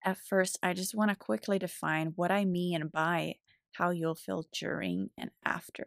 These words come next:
So during is really in the moment while you're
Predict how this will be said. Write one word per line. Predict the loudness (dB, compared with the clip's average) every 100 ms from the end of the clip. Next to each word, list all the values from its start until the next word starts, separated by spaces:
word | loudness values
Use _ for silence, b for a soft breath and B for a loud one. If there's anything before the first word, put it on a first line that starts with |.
| -10
So | -6 -6 -6
during | -4 0 2 2 0 B B B -8
is | -6
really | 0 2 2 -2 -6 _
in | 2 4
the | 4
moment | 2 0 0 -2 -4 -4 -8
while | -4 0 2 2
you're | 0 0